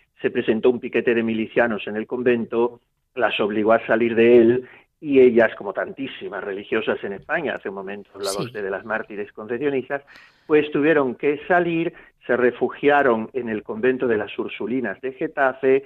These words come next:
Speaker 1: y allí, desde un ventanuco que había en el desván, donde una siempre hacía guardia porque se veía el monumento del cerro tan cercano, pues allí el siete de agosto de mil novecientos treinta y seis, que era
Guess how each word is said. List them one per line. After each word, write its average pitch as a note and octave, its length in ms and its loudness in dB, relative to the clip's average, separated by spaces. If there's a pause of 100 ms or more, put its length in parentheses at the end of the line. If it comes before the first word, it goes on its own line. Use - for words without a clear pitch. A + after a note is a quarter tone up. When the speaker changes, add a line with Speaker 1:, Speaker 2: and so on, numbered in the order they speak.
(360)
Speaker 1:
y F3 140 4
allí, D#3 500 2 (420)
desde A#2 320 0
un C3+ 120 2
ventanuco C3+ 720 2
que A#2+ 100 0
había B2 220 2
en A#2 80 -2
el B2+ 160 2
desván, A#2 640 2 (260)
donde A2 300 0
una B2 300 4
siempre C3+ 280 0
hacía C3 280 0
guardia A#2+ 640 4
porque A2 240 -4
se - 140 -8
veía A2 440 4 (320)
el B2 100 -10
monumento A#2 460 0
del D#3 240 2
cerro B2+ 380 4
tan G2+ 200 -4
cercano, B2 560 0 (300)
pues C3 220 -6
allí B2 180 2
el G#2+ 140 0 (120)
siete C3+ 320 4
de A#2 120 2
agosto A2+ 540 -4
de G#2 80 -8
mil A2+ 120 -10
novecientos G#2+ 460 -6
treinta B2+ 420 -8
y C3 120 -8 (160)
seis, A#2 380 -2 (320)
que B2+ 80 -6
era G2+ 260 -2